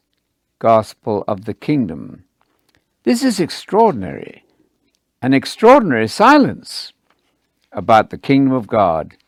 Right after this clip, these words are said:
and its characteristic of so much that is known as Christian writing. See also our lesson one in this book. Before proceeding with our examination of the kingdom of God in the prophets,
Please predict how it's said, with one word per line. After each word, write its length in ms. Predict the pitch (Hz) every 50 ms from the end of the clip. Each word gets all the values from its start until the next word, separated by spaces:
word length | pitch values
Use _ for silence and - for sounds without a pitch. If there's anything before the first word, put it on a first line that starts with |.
| _ _ _ _ _ _ _ _
and 120 | - 104 104
its 160 | 98 - -
characteristic 1120 | - - 147 147 139 135 - - 123 123 123 151 156 139 - - - 135 123 113 - - _
of 200 | - 110 110 92
so 380 | - - - - 180 202 208 214
much 640 | 214 196 165 117 - - - - - - - - _ _ _ _ _ _ _ _ _ _ _ _
that 160 | - 101 98
is 180 | 107 101 -
known 600 | - 120 123 120 120 120 120 120 117 120 127 123 120 _ _ _ _ _ _ _
as 260 | 101 101 101 98 - -
Christian 580 | _ - - 113 101 - - - 98 98 98
writing. 720 | 98 107 117 131 135 131 - 104 85 71 - - - - _ _ _ _ _ _ _ _ _ _ _ _ _ _ _ _ _ _
See 160 | - - 131
also 500 | 120 110 107 104 - - 107 101 95 - -
our 180 | 95 95 98
lesson 460 | 92 90 92 95 - - 95 87 80 80
one 460 | 90 95 90 85 78 69 64 58 - _ _ _ _ _ _ _ _
in 400 | - - - - - - _ _ _
this 200 | - 78 - -
book. 380 | _ - 151 127 - - _ _ _ _ _ _ _ _ _ _ _ _ _ _ _ _ _ _ _ _ _ _ _ _ _ _ _ _ _ _ _ _ _ _
Before 320 | - 160 - 240 254 254
proceeding 540 | - 240 226 - - - 254 247 175 151 123
with 140 | 117 107 110
our 160 | 107 107 107
examination 680 | 107 92 131 135 139 135 135 131 127 127 120 - - 107
of 80 | 85
the 80 | 78 95
kingdom 340 | 85 - 139 135 127 117 110
of 80 | 104
God 260 | 90 113 117 123 131 117
in 100 | 107 95
the 80 | 78
prophets, 760 | - - 156 165 180 180 - 262 277 262 - - - - -